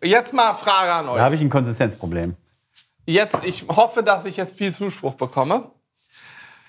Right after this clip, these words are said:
Speaker 1: Ich möchte jetzt, dass jeder, der auch auf mehlige Äpfel steht, es bitte einmal sich eingesteht und gerne was dazu in die Kommentare schreibt, wahlweise auch den Daumen nach oben gibt. Denn ich für meinen Teil kann sagen, und ich habe da sehr viel Zuspruch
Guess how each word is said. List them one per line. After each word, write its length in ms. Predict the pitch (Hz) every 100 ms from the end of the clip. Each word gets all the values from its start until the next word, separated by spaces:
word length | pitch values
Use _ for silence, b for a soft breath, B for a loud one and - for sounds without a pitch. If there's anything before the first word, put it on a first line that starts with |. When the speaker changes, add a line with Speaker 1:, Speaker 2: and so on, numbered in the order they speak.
| B
Speaker 1:
Ich 120 | -
möchte 360 | 190 220 220 247
jetzt, 320 | 175 180 180
dass 180 | 160 -
jeder, 480 | 156 220 208 143 131 - -
der 340 | 147 151 143 -
auch 260 | 156 185
auf 180 | 175 156
mehlige 500 | 160 170 196 185 175
Äpfel 360 | - 147 - 143
steht, 440 | - 139 143 160 - B B
es 140 | 156 -
bitte 280 | 202 202 156
einmal 300 | 160 160 151
sich 260 | 139 -
eingesteht 640 | 143 180 233 180 - 160 170
und 200 | 156 147
gerne 400 | 151 170 196 180
was 180 | 175
dazu 340 | - 156 - 180
in 80 | 165
die 80 |
Kommentare 600 | 147 170 143 139 143 175 208
schreibt, 420 | - 180 202 185
wahlweise 540 | 151 170 170 175 170
auch 120 | 156
den 180 | 160 156
Daumen 220 | 143 147
nach 120 | 151 139
oben 340 | 156 175 156
gibt. 240 | 135 160 - B B -
Denn 200 | 143 147
ich 400 | 233 247 - - b b b
für 160 | - 160
meinen 380 | 156 175 220
Teil 340 | - 185 143 139
kann 240 | 165 143
sagen, 320 | 139 165 226
und 140 | 233 202
ich 120 | 180
habe 220 | 202 208
da 140 | 196 165
sehr 240 | 202 262
viel 180 | 254 214
Zuspruch 640 | - 277 - - 214 233